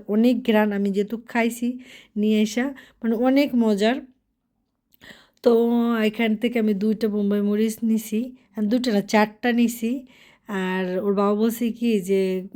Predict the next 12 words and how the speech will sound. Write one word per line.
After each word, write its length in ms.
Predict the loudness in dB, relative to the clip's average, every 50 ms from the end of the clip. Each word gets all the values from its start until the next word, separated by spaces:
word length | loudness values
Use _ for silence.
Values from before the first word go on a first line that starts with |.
| -10 -10 -6
ছেলেদের 360 | -2 0 0 0 0 -2 -4
জন্য 220 | -4 -4 -4 -4 -4
কলা 360 | -4 -4 -4 -2 -2 -2 -2
নাও, 140 | -2 -4 -4
আর 120 | -4 -4
এখানে 320 | -6 -6 -4 -4 -4 -4
দেখেন 380 | -4 -4 -4 -6 -4 -6 -6 -4
একদম 340 | -4 -4 -2 -2 0 0 0
দেশের 480 | 0 2 2 2 2 2 2 0 0
ফ্রেশ 420 | 0 0 2 2 4 4 2 -2 -4
কলা 300 | -2 2 2 4 4 4
লাগতেছে। 580 | 2 2 0 -2 -4 -4 -4 -2 -2 -6 -6